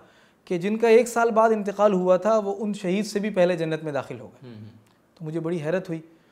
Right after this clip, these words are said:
Speaker 1: حضور اکرم صلی اللہ علیہ وسلم کی خدمت میں یہ سارا واقعہ، سارا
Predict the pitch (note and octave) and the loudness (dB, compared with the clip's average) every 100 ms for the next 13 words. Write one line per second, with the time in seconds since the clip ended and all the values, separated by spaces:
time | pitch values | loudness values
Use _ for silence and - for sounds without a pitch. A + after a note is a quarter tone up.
0 | _ _ - D3+ D#3+ D#3 D#3+ D#3+ D3+ D#3 | _ _ -12 -4 0 0 -2 -6 -8 -8
1 | D3+ D3+ D3+ D3 D3 D3 D3+ D3+ - D3+ | -6 0 0 0 -4 -4 -2 -4 -6 -6
2 | D3+ D3+ - D3+ D#3+ D#3 D#3 G3+ F3 E3 | -6 -8 -8 -4 -4 -4 -8 -8 -10 -10
3 | D#3+ D3+ D#3 D#3 - C#3 C3 D3 C#3 C3+ | -6 -2 -2 -4 -10 -8 -8 -6 -6 -6
4 | - C3+ C#3 | -6 -6 -6